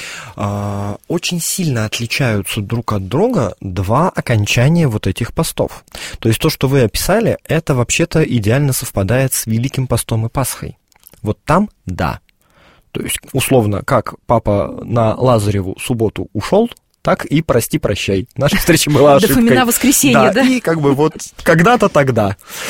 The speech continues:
Speaker 1: Значит, время от времени он будет босыми ножками в час ночи где-то там перебегать по дому. Вот это единственные признаки его присутствия. А с, э, рождественским постом и Рождеством я бы, наверное, так не сказал.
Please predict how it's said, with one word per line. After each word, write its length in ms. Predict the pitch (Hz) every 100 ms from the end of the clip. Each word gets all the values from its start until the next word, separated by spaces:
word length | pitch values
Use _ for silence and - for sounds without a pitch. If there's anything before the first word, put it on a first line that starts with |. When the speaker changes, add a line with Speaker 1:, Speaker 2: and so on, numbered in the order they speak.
| - 185
Speaker 1:
Значит, 600 | 127 123 117 113 120 -
время 540 | 117 120 120 165 170 151
от 100 | 143
времени 460 | 170 233 180 139
он 340 | 127 135 156 139
будет 300 | 147 131 127
босыми 760 | 127 117 113 127 143 - 151
ножками 380 | 135 170 - 135
в 80 | 131
час 220 | - 135
ночи 240 | 151 170 131
где-то 260 | 127 139
там 260 | 123 120 127
перебегать 540 | - 143 131 127 127
по 120 | - 131
дому. 280 | 165 160
Вот 220 | 120 139 139
это 160 | -
единственные 720 | 123 156 156 180 - 143 131
признаки 400 | 143 151 151 135
его 180 | 131 127
присутствия. 480 | 120 117 101 - - - - - - 107 _
А 320 | 117 123 123 - 135 -
с, 300 | - - 147
э, 420 | 147 143 143 135 -
рождественским 1000 | - - 135 151 165 208 - 160 - 123
постом 420 | 113 110 110 104
и 20 |
Рождеством 460 | 104 101 107 - 120
я 160 | 175 247
бы, 100 | 131
наверное, 440 | 101 104 98 78
так 220 | - 71
не 80 | -
сказал. 420 | - - - -